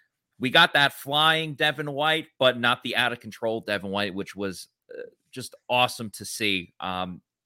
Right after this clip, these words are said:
and, you know, he's a big reason why Kenneth Walker didn't really have much of an impact on this game. Devin White was able to chase him down in the passing game on, you know, short dump off, um, you know, passes to him a-, a-,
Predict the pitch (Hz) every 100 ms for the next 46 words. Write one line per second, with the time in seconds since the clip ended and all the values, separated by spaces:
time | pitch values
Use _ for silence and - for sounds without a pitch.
0 | _ _ _ _ - 113 110 95 92 139
1 | 143 135 127 180 143 180 165 156 147 175
2 | 180 127 160 226 185 117 127 117 127 127
3 | 123 123 117 123 117 113 123 - 123 -
4 | 123 120 - 139 151 - _ _ _ -
5 | 139 139 147 143 135 139 135 135 135 143
6 | 139 131 135 143 135 120 - 135 156 -
7 | 113 95 92 90 92 98 98 95 - 117
8 | 123 - _ _ _ - 120 123 127 123
9 | 123 - - 117 117 117 98 117 110 98
10 | - 127 147 113 - 104 98 95 87 87
11 | _ _ _ 95 92 95